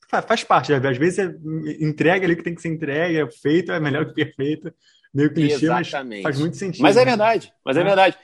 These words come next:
Speaker 2: E vou te falar, às vezes fica perfeito. É só porque o seu feito não necessariamente é o, é o melhor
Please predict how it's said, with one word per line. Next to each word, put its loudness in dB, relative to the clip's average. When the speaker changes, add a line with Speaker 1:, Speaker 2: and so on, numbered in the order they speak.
Speaker 2:
E -2
vou 6
te -4
falar, 8
às 2
vezes 2
fica -8
perfeito. -4
É -4
só -2
porque -8
o -6
seu 2
feito 0
não 0
necessariamente -2
é 6
o, 2
é 2
o 2
melhor 4